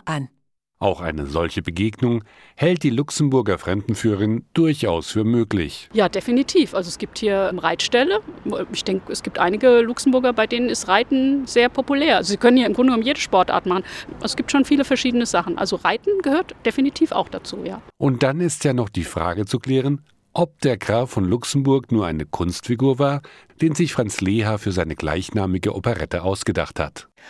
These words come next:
Speaker 1: Oft schon habe ich mich gefragt, ob es ihn wirklich gibt, von dem die Operette sagt, dass er so fürstlich liebt.
Speaker 2: Wer könnte eine solche Frage also besser beantworten als der Direktor der Luxemburger Philharmonie, Stefan Gehmacher,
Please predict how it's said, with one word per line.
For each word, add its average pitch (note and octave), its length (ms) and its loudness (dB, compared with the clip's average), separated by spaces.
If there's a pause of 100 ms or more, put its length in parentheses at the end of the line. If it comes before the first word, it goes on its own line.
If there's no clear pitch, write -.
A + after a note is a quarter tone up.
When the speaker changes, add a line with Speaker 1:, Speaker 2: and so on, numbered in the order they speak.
(240)
Speaker 1:
Oft - 320 -4
schon A3 280 -2
habe F3+ 180 0
ich F3 120 -6
mich F3+ 180 -4
gefragt, D#3 720 -6
ob F3 140 -4
es F3 160 -4
ihn G3 200 0
wirklich D3 520 -4
gibt, C#3+ 380 -8 (300)
von F#3 300 -2
dem G#3 220 4
die G#3+ 120 -4
Operette G#3 540 -2
sagt, F3+ 360 -2 (200)
dass G#3+ 160 0
er A3 160 0
so A3+ 140 0
fürstlich - 800 -6
liebt. - 480 -4 (320)
Speaker 2:
Wer A#2+ 320 2
könnte B2+ 380 0
eine D#2+ 180 -2
solche G2 420 0
Frage F#2 380 -2
also E2 200 -4
besser E2 300 -2
beantworten A2 680 0 (340)
als D#3 240 0
der D3+ 140 2
Direktor B2+ 560 0
der C#3 160 2
Luxemburger F2+ 640 0
Philharmonie, G2 680 -2 (200)
Stefan B2 420 -2
Gehmacher, C3 640 0